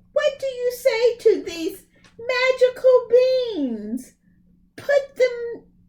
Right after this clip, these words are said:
out tonight in. What?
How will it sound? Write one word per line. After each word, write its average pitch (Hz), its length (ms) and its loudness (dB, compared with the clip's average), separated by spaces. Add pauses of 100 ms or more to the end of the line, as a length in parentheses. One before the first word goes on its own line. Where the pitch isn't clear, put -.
(160)
out 466 200 -2
tonight 453 720 -2 (760)
in. - 80 -16 (580)
What? - 920 0